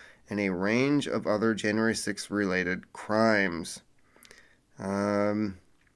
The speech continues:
I don't recall any, seeing any video footage of these people actually in the Capitol. The Epoch Times reached out to a spokesman for the January sixth Select Committee for comment but did not receive a reply.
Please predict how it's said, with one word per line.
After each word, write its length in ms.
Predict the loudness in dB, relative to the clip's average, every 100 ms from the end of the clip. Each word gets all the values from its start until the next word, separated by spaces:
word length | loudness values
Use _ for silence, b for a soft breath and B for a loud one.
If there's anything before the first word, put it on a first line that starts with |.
| _ _ _ _ -20 -20 -18 -8
I 140 | -6
don't 140 | -4 -4
recall 380 | -4 -2 -2 -2
any, 180 | -4
seeing 260 | -4 -2 0
any 200 | 0 0
video 380 | 0 -2 0 0
footage 360 | 0 -2 -2
of 80 | -4
these 180 | -6 -6
people 420 | -4 -2 2 2 0
actually 480 | -6 -6 -4 -4 -4
in 400 | -4 -2 -2 -6
the 100 | -8
Capitol. 840 | -16 -14 -8 -8 -6 -6 -6 -6 -8 -16 -20 B B B B B B B -8
The 120 | -6
Epoch 260 | -4 -4 0
Times 520 | 2 2 0 -4 -6
reached 340 | -4 -4 -2
out 220 | 0 0 0
to 160 | 0
a 80 | 0
spokesman 640 | -2 -2 -4 -2 -2 -2
for 120 | -2
the 80 | -4
January 380 | -2 0 0 0
sixth 300 | -2 -6 -4
Select 340 | 0 -2 -2
Committee 400 | -6 -2 0 0
for 180 | -2 -6
comment 480 | -10 -4 -2 0 0
but 160 | -4 -4
did 180 | -2
not 220 | 0 0 0
receive 480 | -4 -4 -2 -2
a 160 | -2 -4
reply. 680 | -4 -4 0 2 2 -2